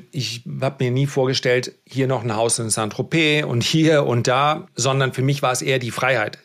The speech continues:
die mit dem Trading gekommen ist. Ich kann das von überall aus machen. Ich bin mein eigener Boss gewesen. Wenn ich gesagt habe morgens, ich arbeite heute nicht,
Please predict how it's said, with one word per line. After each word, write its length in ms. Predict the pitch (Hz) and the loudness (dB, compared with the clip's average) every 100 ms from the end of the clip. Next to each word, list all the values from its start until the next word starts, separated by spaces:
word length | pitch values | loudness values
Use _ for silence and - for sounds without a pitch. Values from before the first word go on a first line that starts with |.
| - | -8
die 80 | 117 | -6
mit 160 | 117 | -2
dem 180 | 113 110 | -2 -4
Trading 320 | - 117 117 | -2 -2 0
gekommen 280 | 110 107 107 | -4 -6 -8
ist. 100 | 104 | -8
Ich 100 | 113 | -8
kann 240 | - 143 143 | -2 2 2
das 180 | 139 | 0
von 240 | - 139 139 | 0 -2 0
überall 440 | 180 180 151 156 | 0 0 0 0
aus 220 | 160 156 | 0 -2
machen. 420 | 151 147 139 151 139 | -2 -4 -4 -6 -8
Ich 300 | 120 104 - | -8 -8 -6
bin 260 | 117 117 | -4 -4
mein 220 | 110 104 107 | -4 -4 -2
eigener 440 | 107 107 110 110 | -4 -4 -4 -4
Boss 300 | 107 170 - | 0 -2 -2
gewesen. 580 | 156 147 147 147 147 135 | -2 -2 0 0 -2 -4
Wenn 160 | 139 135 | -2 0
ich 160 | 123 | 0
gesagt 340 | 135 123 131 131 | 0 0 0 0
habe 160 | 123 | 0
morgens, 360 | 120 127 123 120 | 2 0 0 -2
ich 160 | 139 143 | -4 -2
arbeite 340 | 190 220 117 | 0 2 2
heute 240 | 107 107 | 0 0
nicht, 260 | 117 165 | 0 0